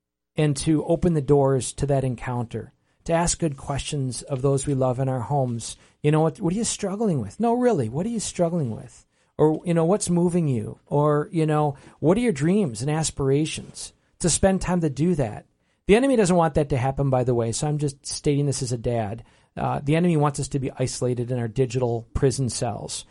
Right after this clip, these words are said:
And, uh, all of us have a level of, not myself, all of us have a level of addiction, but most of us do. There's a level of dopamine attachment,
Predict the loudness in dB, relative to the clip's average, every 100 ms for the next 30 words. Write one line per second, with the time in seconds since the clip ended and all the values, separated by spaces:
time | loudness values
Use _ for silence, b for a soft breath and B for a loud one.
0 | b b -2 2 2 4 2 2 -6 2
1 | 4 6 4 2 2 2 2 2 2 -2
2 | -2 -8 -8 -8 -12 -14 -12 -12 -12 -10
3 | -8 -8 -6 -8 -4 -4 -4 -6 -4 -2
4 | 0 0 0 -6 -6 -4 -6 -6 -8 -4
5 | 0 2 2 2 0 2 2 2 0 2
6 | 0 -4 B B -8 0 0 0 0 -2
7 | -2